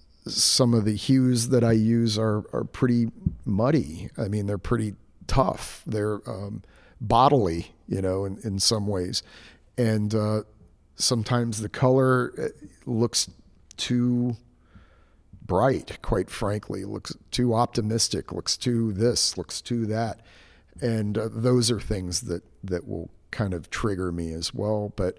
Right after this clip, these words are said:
there really isn't one thing. It, I can just say that when they, when they get there, they leave me alone, and then we, we can coexist.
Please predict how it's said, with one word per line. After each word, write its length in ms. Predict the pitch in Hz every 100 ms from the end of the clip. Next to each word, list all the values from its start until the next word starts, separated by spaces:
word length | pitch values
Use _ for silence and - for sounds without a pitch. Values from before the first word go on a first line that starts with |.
| - - - -
there 160 | 123 127
really 320 | 139 151 135
isn't 300 | 127 117 104
one 760 | 117 117 117 123 127 135 139
thing. 760 | - - - 147 139 143 - -
It, 300 | 131 104 - -
I 100 | 117
can 180 | - 110
just 220 | 110 110
say 260 | - 123 117
that 160 | 104
when 360 | 101 110 113 117
they, 360 | 113 110 110 -
when 200 | 113 107
they 120 | 107
get 260 | 104 123 -
there, 400 | 139 151 165 160 - -
they 220 | 101 107 113
leave 280 | 117 123
me 100 | 120
alone, 520 | 117 107 123 113 76 78 _ _
and 120 | 90
then 180 | 101 101
we, 320 | 101 98 95 - _ _ _ _ _ _ _
we 120 | - 107
can 180 | 107 98
coexist. 840 | - 110 98 104 120 95 -